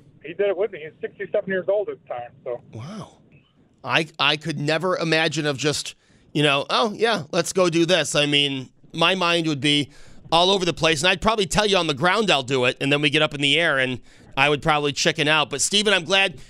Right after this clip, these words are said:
Speaker 2: Are you glad you were able to do it?
Speaker 1: Uh, I guess so. I saw my old man go first, and there's no chickening out once your old dad jumps out first, you know.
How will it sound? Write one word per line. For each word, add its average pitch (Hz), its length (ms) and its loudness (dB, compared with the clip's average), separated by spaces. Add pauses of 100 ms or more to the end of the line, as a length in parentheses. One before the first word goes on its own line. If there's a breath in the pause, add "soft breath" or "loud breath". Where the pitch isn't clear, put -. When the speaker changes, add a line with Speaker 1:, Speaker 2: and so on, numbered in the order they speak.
(220 loud breath)
Speaker 2:
Are 175 100 4
you 175 120 0
glad 180 280 2
you 180 100 0
were 180 60 0
able 180 180 0
to 160 100 -8
do 185 160 2
it? 240 180 -2 (960)
Speaker 1:
Uh, 185 60 0
I 196 140 -2
guess 214 220 -2
so. 165 100 2
I 180 100 -2
saw 220 160 -2
my 190 120 -2
old 202 180 0
man 202 240 -2
go 147 240 0
first, 190 300 -2 (120)
and 139 140 -20 (320)
there's 180 200 -6
no 190 140 0
chickening 160 400 -14
out 165 240 -4
once 151 220 -6
your 139 180 -4
old 147 160 0
dad 156 220 0 (200)
jumps 139 240 -8
out 131 180 -4
first, 147 360 -4
you 123 60 -12
know. 117 80 -12